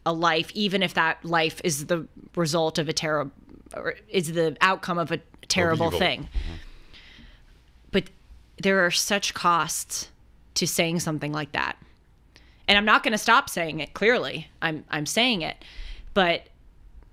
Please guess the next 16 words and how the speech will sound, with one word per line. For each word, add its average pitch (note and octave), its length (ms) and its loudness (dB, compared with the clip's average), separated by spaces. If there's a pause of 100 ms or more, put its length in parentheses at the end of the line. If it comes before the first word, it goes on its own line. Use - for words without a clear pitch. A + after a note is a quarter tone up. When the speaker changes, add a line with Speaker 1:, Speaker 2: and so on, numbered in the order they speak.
(360)
Speaker 2:
Oh, B2 160 4
I C#3 140 6
would D#3 160 0
compromise A#2+ 680 -4
on F#2 180 -4
it F2 80 -12
for G#2+ 140 -10
the, F2 140 -10
for - 320 -10
the F#2+ 120 -6
greater G2+ 380 -4
good F#2+ 320 -4
of, E2 260 -6
Speaker 1:
Uh, - 160 2
Speaker 2:
of, D#2 160 -8
of, F2 320 -6